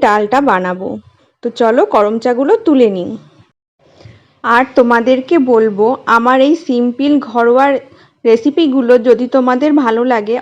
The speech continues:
অবশ্যই একটা লাইক করো, কমেন্ট করে জানিও কেমন লেগেছে। আর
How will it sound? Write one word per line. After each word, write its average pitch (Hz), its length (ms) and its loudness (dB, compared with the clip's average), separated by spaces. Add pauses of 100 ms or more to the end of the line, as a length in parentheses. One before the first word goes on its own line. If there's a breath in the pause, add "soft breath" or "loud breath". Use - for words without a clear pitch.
অবশ্যই 247 580 -2
একটা 269 420 -6
লাইক 220 440 -2
করো, 240 260 0
কমেন্ট 226 460 -6
করে 262 260 -2
জানিও 226 460 -4
কেমন 226 400 -6
লেগেছে। 208 520 -4 (520 soft breath)
আর 214 180 -4